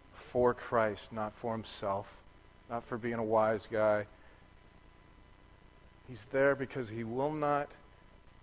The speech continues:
stop gripping the message of Jesus. He won't, he's not selling out, no matter how much they try and make him suffer.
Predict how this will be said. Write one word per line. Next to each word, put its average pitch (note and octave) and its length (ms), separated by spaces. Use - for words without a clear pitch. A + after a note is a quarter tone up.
stop B2 380
gripping B2+ 540
the A2+ 60
message A2 500
of G2+ 120
Jesus. G2+ 320
He A#2+ 60
won't, B2+ 320
he's A#2+ 160
not C3 140
selling B2 420
out, A2+ 280
no A#2 60
matter B2 180
how C#3 260
much C#3+ 300
they B2 100
try B2 380
and A#2 180
make A2+ 180
him A#2 140
suffer. A#2+ 380